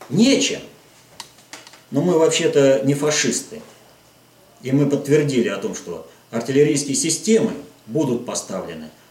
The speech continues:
А именно артиллерийские системы стали тем определяющим фактором, который не позволил сирийской оппозиции свергнуть, э, сирийский режим и развернуть, э, резню, э, по всей стране, как они сделали на севере Сирии.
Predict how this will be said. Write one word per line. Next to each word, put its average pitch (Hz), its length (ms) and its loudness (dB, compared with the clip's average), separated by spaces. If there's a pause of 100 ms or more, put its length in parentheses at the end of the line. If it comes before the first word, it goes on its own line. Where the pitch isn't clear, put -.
(120)
А 127 140 2
именно 160 320 2
артиллерийские 156 800 0
системы 110 480 -4
стали 107 320 -2
тем 113 240 0
определяющим 113 640 -2
фактором, - 440 -4
который 113 340 -2
не 110 100 4
позволил 123 500 -2
сирийской 110 400 -4
оппозиции 117 460 -6
свергнуть, 120 580 -4
э, 98 200 -12
сирийский 110 420 -6
режим 117 320 -4
и - 120 -6
развернуть, 233 580 -4 (340)
э, 107 400 2
резню, 139 640 0 (580)
э, 95 340 -6
по 113 120 0
всей 139 180 0
стране, 110 560 -2 (520)
как 113 160 -4
они 117 180 4
сделали 113 460 0
на 90 120 -6
севере 107 440 -2
Сирии. 80 500 -12